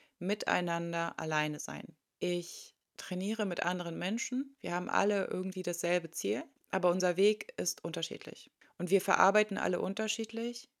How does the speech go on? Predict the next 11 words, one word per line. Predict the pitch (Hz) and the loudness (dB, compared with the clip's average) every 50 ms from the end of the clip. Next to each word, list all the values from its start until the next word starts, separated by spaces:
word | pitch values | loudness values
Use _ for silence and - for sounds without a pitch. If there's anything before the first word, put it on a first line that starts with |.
| _ - | _ -6
Wir | 180 175 | -4 -2
haben | 175 185 180 180 | -2 -2 -2 -2
ganz | 180 185 185 190 - | -2 -2 -2 -2 -4
unterschiedliche | - - 185 180 190 185 - 190 - 180 175 - - | -6 -6 -6 -4 -4 -2 -2 -4 -6 -8 -10 -10 -10
Zugänge. | - - 196 196 - 202 208 214 214 226 240 254 - _ _ _ _ _ _ _ _ _ | -6 -6 -4 -2 -2 -2 -2 -2 -2 -4 -4 -6 -8 _ _ _ _ _ _ _ _ _
Und | - 185 180 202 | -2 2 6 6
das | 208 208 208 | 6 6 6
ist | 185 - | 2 0
ja | 185 165 | 0 0
das | 160 160 | 0 0
Schöne | - - - 165 156 160 160 156 156 | -2 -2 -2 -2 -2 -4 -6 -10 -12